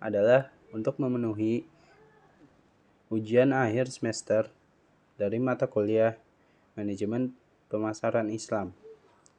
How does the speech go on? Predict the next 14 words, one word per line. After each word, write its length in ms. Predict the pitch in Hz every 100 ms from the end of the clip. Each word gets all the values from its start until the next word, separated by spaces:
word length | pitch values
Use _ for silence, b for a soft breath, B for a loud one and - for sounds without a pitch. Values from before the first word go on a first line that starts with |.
| _ _ _ _ _ -
Dan 80 | 123 147
untuk 240 | 175 170
temanya 400 | - 175 180 185
sendiri, 560 | 185 196 175 135 127 160 - _ _ _ _ _ -
di 80 |
sini 320 | 135 135 131 139
saya 240 | 139 139
akan 240 | 160 170
menjelaskan 720 | 165 120 101 - - 107 120 127
tentang 400 | - 143 170 185 165 _ -
marketing 640 | 160 190 190 - 185 185
mix 480 | 165 - - - - _ b b b b b b _ _
dalam 720 | - - 101 98 113 147 165 - 117
Islam. 560 | - - 110 92 85